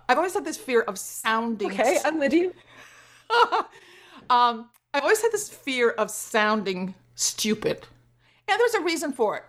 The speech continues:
Speaker 1: Uh,
Speaker 2: Yeah.
Speaker 1: I, someone in my family used to call me stupid all the time. So I carried that with
Speaker 2: Yeah.
Speaker 1: me. And I never felt that I could speak up in school that I had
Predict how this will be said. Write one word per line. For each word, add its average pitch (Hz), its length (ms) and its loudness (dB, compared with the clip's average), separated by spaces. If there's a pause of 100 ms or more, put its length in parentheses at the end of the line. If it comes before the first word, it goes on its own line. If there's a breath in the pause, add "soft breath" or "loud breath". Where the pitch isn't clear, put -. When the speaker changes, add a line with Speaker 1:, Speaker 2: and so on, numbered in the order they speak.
(120)
Speaker 1:
Uh, 220 260 4
Speaker 2:
Yeah. 233 100 0
Speaker 1:
I, 240 60 -4
someone 330 300 0
in 349 80 -2
my 277 140 2
family 262 380 0
used 233 260 -4
to - 40 -18
call 240 180 4
me 190 80 -2
stupid - 400 -4 (200)
all 190 120 6
the 196 100 -4
time. 185 220 -4 (360 soft breath)
So - 380 2
I 262 60 -2
carried 370 520 -2
that 220 240 2
with 226 400 0
Speaker 2:
Yeah. 214 40 -4
Speaker 1:
me. 127 240 -10 (320 soft breath)
And 294 280 0
I 269 140 2
never 294 340 -2
felt 294 360 0
that 226 120 2
I 226 80 2
could 233 200 -10
speak - 580 -6
up 247 400 2 (240)
in 226 160 -4
school 214 760 -2 (220 soft breath)
that 226 180 0
I 214 120 0
had 226 300 2